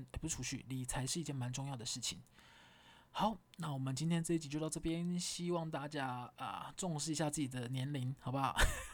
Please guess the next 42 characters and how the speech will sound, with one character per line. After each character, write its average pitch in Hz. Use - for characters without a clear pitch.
<laughs> 269
我 147
最 180
近 196
跟 185
那 185
个， 143
遇 180
到 170
那 160
个， 147
有 147
一 143
个 147
那 147
个 139
弟 139
弟 139
啊， 139
他 175
的 170
那 156
个 151
工 156
作， 147
呃， 139
不 135
是， 143
他 185
的 180
出 165
生 165
年 135
月 143
日 135
跟 180
我 156
差 165
了 156
十 -
二 156
年， 123